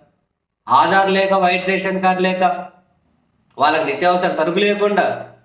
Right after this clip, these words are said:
తిండి పెట్టకుండా మరి ఏం చేయాలి ఇప్పుడు? పైపెచ్చు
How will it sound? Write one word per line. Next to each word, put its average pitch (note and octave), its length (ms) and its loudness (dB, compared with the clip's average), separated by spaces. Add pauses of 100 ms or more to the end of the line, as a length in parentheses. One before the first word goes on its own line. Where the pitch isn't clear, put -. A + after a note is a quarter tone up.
(200)
తిండి E3+ 200 -2
పెట్టకుండా G3+ 840 0 (220)
మరి D#3 180 0
ఏం G3+ 140 0
చేయాలి G3+ 200 2
ఇప్పుడు? F3+ 380 -2 (2500)
పైపెచ్చు G3 760 0